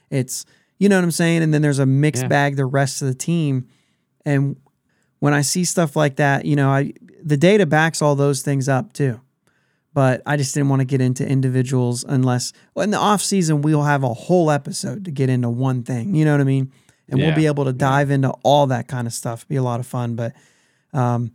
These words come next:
Speaker 1: I don't really know if I had a point here other than just to kinda understand that. And when I did, I thought, "Boy, I think it'd be interesting for everybody else to hear that too."
Speaker 2: Yeah.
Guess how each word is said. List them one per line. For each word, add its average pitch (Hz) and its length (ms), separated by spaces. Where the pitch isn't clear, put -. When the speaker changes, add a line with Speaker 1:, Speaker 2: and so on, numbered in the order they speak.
Speaker 1:
I 170 100
don't 208 140
really 196 220
know 170 180
if 156 140
I 151 100
had 143 180
a 120 60
point 143 360
here 143 180
other 131 200
than 127 200
just 127 240
to 131 80
kinda 127 280
understand 131 680
that. 135 180
And 143 160
when 135 80
I 127 120
did, 135 260
I 127 80
thought, 120 260
"Boy, 139 280
I 143 80
think 156 180
it'd 151 80
be 143 140
interesting 135 360
for 131 160
everybody 123 320
else 123 240
to 123 80
hear 120 200
that 110 240
too." - 240
Speaker 2:
Yeah. 87 260